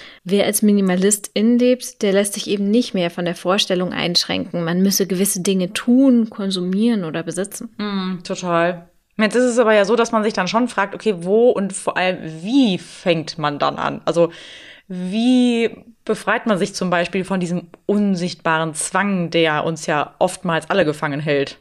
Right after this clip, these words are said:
Speaker 1: Ja, dazu gibt's kein Patentrezept, würde ich sagen. Aber ein wichtiger erster Schritt kann sein,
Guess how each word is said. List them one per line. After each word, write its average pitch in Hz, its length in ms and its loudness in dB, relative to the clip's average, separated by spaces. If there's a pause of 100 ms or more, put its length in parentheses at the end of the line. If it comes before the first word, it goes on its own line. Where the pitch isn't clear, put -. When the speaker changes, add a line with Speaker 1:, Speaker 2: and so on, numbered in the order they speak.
Speaker 1:
Ja, 208 180 0
dazu 240 300 4
gibt's 262 240 -2
kein 226 340 0
Patentrezept, 262 840 -6
würde 262 140 -2
ich 262 100 -4
sagen. 247 680 0
Aber 208 220 0
ein 190 300 0
wichtiger 208 280 -2
erster 196 260 -2
Schritt - 300 -4
kann 247 180 0
sein, 220 380 0